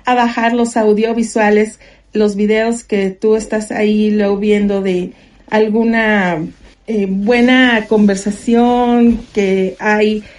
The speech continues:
eh, en el YouTube, digamos, en Facebook, algunos consejitos, a-, algún video padre,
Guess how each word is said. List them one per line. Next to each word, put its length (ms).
eh, 280
en 160
el 720
YouTube, 480
digamos, 800
en 420
Facebook, 720
algunos 440
consejitos, 1120
a-, 400
algún 320
video 460
padre, 580